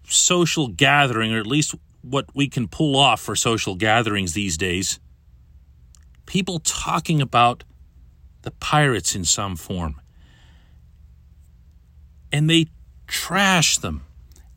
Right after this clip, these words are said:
and they bash them, and they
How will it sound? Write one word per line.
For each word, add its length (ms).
and 240
they 260
bash 540
them, 260
and 360
they 360